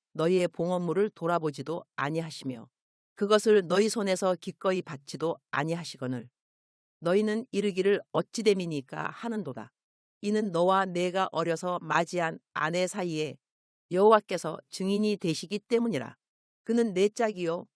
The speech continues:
너와 서약한 아내로되 내가 그에게 거짓을 행하였도다. 그에게는 영이 충만하였으나 오직 하나를 만들지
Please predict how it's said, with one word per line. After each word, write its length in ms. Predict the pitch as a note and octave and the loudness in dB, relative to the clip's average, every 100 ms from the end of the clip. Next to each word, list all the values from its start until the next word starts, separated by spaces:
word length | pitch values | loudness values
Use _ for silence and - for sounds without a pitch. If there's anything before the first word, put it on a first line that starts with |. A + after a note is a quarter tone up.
| _ - | _ -2
너와 320 | F3 G3+ G3+ | 4 4 4
서약한 600 | - A3 G3+ - G3+ - - | 0 -2 -2 -2 -10 -10 -6
아내로되 640 | C#3 E3+ E3+ D3 C3 A#2 _ _ _ _ _ | -4 -2 -2 -2 -6 -10 _ _ _ _ _
내가 300 | F3+ G3 G#3 | 0 4 4
그에게 380 | G#3 F#3 F3 F#3 | 2 -2 -2 -4
거짓을 520 | - E3+ F3 F#3 F#3 - - | -2 -4 -2 -4 -6 -8 -8
행하였도다. 720 | C4 A#3+ E3 - B2+ A#2 B2 _ _ _ _ _ _ _ | -4 -4 -4 -8 -10 -10 -10 _ _ _ _ _ _ _
그에게는 580 | A3 G#3+ G3 F3 E3 - _ D#3 | 4 4 4 0 -4 -8 _ -2
영이 360 | E3+ G3 G3+ | 0 0 -4
충만하였으나 1000 | - C4+ B3+ B3 A3 E3+ C#3 D3 C3 - _ _ _ _ _ | -6 -4 -2 -2 -2 -6 -6 -8 -8 -10 _ _ _ _ _
오직 380 | F#3+ G3+ A3+ - | 2 2 0 -2
하나를 300 | B3 A3+ F3 | 0 2 2
만들지 540 | D#3 E3+ E3+ D#3+ E3+ | 0 0 -4 -2 -4